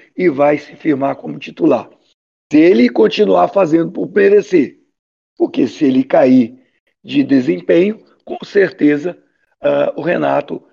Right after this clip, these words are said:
vai botar quem tiver desempenhando melhor.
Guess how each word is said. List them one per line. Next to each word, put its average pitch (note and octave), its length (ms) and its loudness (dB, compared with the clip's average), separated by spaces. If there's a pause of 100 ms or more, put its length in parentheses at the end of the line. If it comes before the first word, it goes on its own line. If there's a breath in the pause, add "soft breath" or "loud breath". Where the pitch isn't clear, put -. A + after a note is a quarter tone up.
(120)
vai D#3 320 0
botar D3+ 480 -2
quem F3+ 240 -2
tiver C#3 380 -2 (320)
desempenhando C#3+ 760 -4
melhor. C#3+ 480 0